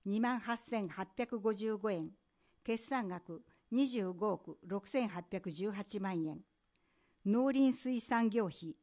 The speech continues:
農業振興推進事業など、五千二百八十一円。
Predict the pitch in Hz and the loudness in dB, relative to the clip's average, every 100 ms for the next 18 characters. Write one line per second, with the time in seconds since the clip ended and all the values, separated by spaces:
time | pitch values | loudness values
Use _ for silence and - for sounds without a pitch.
0 | _ _ _ _ _ _ _ _ - 214 | _ _ _ _ _ _ _ _ 0 4
1 | 254 254 240 233 233 220 - 226 226 226 | 6 6 4 2 -2 -2 2 2 2 -2
2 | 220 226 214 208 208 170 160 165 156 147 | 0 2 2 2 2 2 2 0 -2 -8
3 | _ _ _ _ 175 202 277 262 208 190 | _ _ _ _ -2 2 4 4 4 2
4 | 190 185 175 220 196 214 202 - 185 165 | -2 -4 -4 -4 -2 0 0 -2 -4 -4
5 | 165 | -6